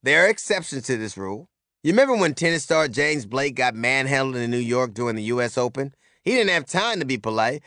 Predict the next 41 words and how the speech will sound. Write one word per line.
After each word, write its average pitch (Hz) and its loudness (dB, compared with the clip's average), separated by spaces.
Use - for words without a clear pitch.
because 147 2
he 147 -6
was 135 -2
getting 151 0
his 139 -2
ass 175 0
thrown 156 0
to 160 -2
the 143 2
ground. 143 0
He 185 -2
was 175 0
standing 226 2
outside 196 0
his 165 -2
hotel 135 -2
in 104 -6
Midtown 147 -2
Manhattan 117 -4
when 135 -2
a 139 0
cop 196 0
ran 160 0
up 156 -2
out 147 0
of 143 -6
nowhere 185 4
and 131 0
tackled 175 2
and 156 -2
cuffed 131 0
him. 80 -16
As 170 0
the 160 -2
former 202 2
fourth-ranked 185 2
tennis 185 0
player 185 4
in 160 0
the 156 2
world, 196 4